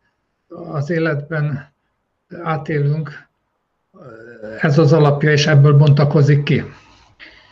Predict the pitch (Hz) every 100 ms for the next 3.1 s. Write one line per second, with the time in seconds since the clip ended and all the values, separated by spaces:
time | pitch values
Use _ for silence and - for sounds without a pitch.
0 | _ _ _ _ _ _ _ - - 156
1 | 139 - - _ _ _ _ _ _ _
2 | _ _ _ _ 123 - 175 160 156 156